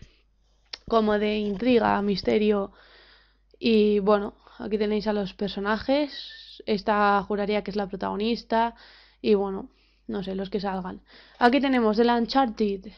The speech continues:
Este le conozco mejor. Mejor. Y aquí tenemos a Nathan Gray-, eh, Drake, el protagonista. Esta, que no sé muy bien si estos al final tienen algún lío o no, pero segurísimo, segurísimo. O sea, se les ven los ojos.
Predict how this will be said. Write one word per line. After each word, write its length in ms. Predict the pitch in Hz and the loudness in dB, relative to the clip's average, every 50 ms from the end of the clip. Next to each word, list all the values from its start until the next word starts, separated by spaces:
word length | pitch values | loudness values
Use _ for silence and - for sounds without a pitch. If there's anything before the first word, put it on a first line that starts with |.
| - - - | -20 -12 -6
Este 520 | 233 220 220 - 247 247 269 285 294 262 - _ _ _ _ - - - | -6 -6 -4 -2 0 0 0 -2 -4 -10 -16 _ _ _ _ -20 -14 -4
le 160 | - 220 208 202 | 0 2 2 2
conozco 400 | 202 196 208 202 202 - 202 196 | 2 0 -2 -4 -6 -6 -8 -8
mejor. 480 | 190 196 190 - - 240 269 - - _ _ _ _ _ _ _ _ _ _ - - - - - - - - - - - | -8 -8 -8 -6 -4 -4 -4 -6 -10 _ _ _ _ _ _ _ _ _ _ -20 -18 -18 -18 -18 -18 -20 -20 -20 -16 -8
Mejor. 400 | - 220 196 - - 208 220 254 254 - - - _ _ _ - - - - - - - _ _ | -6 -6 -6 -2 -2 -2 -2 -2 -4 -14 -20 -20 _ _ _ -20 -20 -20 -20 -20 -20 -20 _ _
Y 340 | - 240 226 214 208 202 202 196 | 0 2 4 4 4 4 4 2
aquí 340 | 196 - 208 202 208 220 | 2 0 0 0 0 0
tenemos 260 | 208 214 214 214 208 214 | 0 0 0 0 0 -2
a 80 | 208 | -2
Nathan 480 | 202 202 196 190 208 202 196 190 196 196 | -2 -2 -4 -4 -4 -6 -4 -4 -4 -4
Gray-, 460 | 202 208 226 240 247 254 - - _ _ - | -2 0 2 2 0 0 -4 -8 _ _ -4
eh, 300 | 220 208 202 196 196 190 | -4 -2 -2 -4 -4 -6
Drake, 460 | 196 185 202 220 240 254 - - - - - - _ _ _ _ _ _ _ _ _ _ _ _ _ _ _ _ _ _ - | -6 -2 0 0 0 0 -2 -6 -16 -20 -20 -20 _ _ _ _ _ _ _ _ _ _ _ _ _ _ _ _ _ _ -6
el 320 | - 202 196 196 202 196 190 | -4 -2 0 0 -2 -2 -4
protagonista. 960 | 196 202 208 190 202 185 180 180 196 214 226 220 - - 269 262 254 262 262 - | -2 -4 -4 -2 -4 -6 -6 -4 -4 -2 -2 -2 0 2 4 4 6 4 4 2
Esta, 400 | - 226 220 220 - 247 247 240 | 0 -2 -2 0 2 2 2 2
que 140 | - 214 202 | 0 -2 -2
no 120 | 214 214 | -2 -2
sé 100 | 208 226 | 0 -2
muy 160 | 214 202 202 | -2 -2 -2
bien 200 | 190 208 220 220 | 0 0 -2 -2
si 140 | 214 - 214 | 0 0 -2
estos 260 | 208 202 - 220 202 | -2 0 -2 -4 -4
al 100 | 185 190 | -4 -4
final 220 | 190 208 208 208 202 | -6 -6 -6 -6 -4
tienen 260 | 220 208 208 208 208 | -4 -4 -2 -2 -2
algún 320 | 202 202 190 202 208 202 | -2 0 0 0 0 2
lío 200 | 196 214 220 214 | 2 2 2 2
o 140 | 196 185 190 | 2 0 -2
no, 220 | 208 233 277 294 - | -2 -2 -2 -2 -2
pero 220 | 240 220 262 269 | 2 2 2 2
segurísimo, 680 | 269 - - 220 202 190 214 208 180 170 - 185 175 170 | 2 0 0 0 0 2 0 0 0 -2 -4 -6 -8 -10
segurísimo. 460 | - - 202 196 202 202 196 196 190 | -8 -8 -6 -6 -6 -6 -6 -8 -10
O 40 | 185 | -12
sea, 140 | - 185 185 | -12 -12 -10
se 100 | - 202 | -6 -6
les 120 | - - | -4 -2
ven 140 | 208 220 214 | -2 -2 -2
los 140 | 208 196 - | -2 -4 -6
ojos. 280 | 190 190 190 185 - | -8 -10 -10 -10 -12